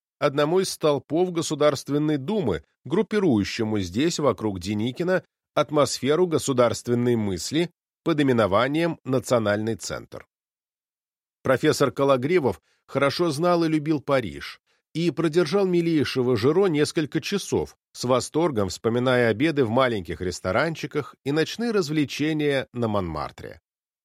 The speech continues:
Он вспоминал запах бульваров и, несмотря на дряблый живот и беспорядочно отросшую бороду,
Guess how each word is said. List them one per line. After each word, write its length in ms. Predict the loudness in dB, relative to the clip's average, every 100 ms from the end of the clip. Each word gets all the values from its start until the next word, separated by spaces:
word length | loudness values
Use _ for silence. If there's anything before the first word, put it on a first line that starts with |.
| _ _ _ _
Он 260 | 0 2 -2
вспоминал 560 | -4 -2 2 2 2
запах 440 | 2 0 0 -2 0
бульваров 840 | 0 2 2 0 0 -2 -4 -12 _
и, 120 | -2
несмотря 640 | 0 0 0 0 2 2
на 120 | 2
дряблый 500 | 0 2 2 4 2
живот 520 | 2 0 2 2 2 -2
и 220 | -4 -2 -2
беспорядочно 880 | -4 -2 -2 0 0 0 -2 0
отросшую 640 | 0 0 0 0 -2 -4 -4
бороду, 640 | 2 2 4 0 -4